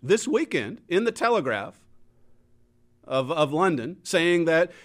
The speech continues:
yes, these vaccines, they, they are related to this, this spread of myocarditis, heart problems, that sort of thing. But like he just said there, eh, you know,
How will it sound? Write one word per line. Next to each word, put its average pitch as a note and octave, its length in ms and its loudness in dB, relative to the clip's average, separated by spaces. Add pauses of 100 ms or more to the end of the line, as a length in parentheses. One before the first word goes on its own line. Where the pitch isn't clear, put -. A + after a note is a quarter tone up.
(100)
yes, F3 400 2
these F3+ 200 -4
vaccines, E3+ 720 0
they, D3 280 0
they D3 300 0
are E3+ 340 4
related F3 540 4
to D3+ 600 0
this, C3+ 380 -4
this D3+ 240 -6
spread F3+ 540 0
of D#3 60 0
myocarditis, E3 960 0
heart F3+ 280 2
problems, E3 420 2
that E3+ 180 0
sort E3 200 -2
of D3+ 80 -4
thing. E3+ 340 0
But D#3+ 320 0 (300)
like D#3 200 0
he F#3+ 140 -2
just D#3 220 -2
said D3 220 0
there, C3+ 280 2 (200)
eh, C#4 120 -10
you C#4+ 180 -4
know, B3+ 220 2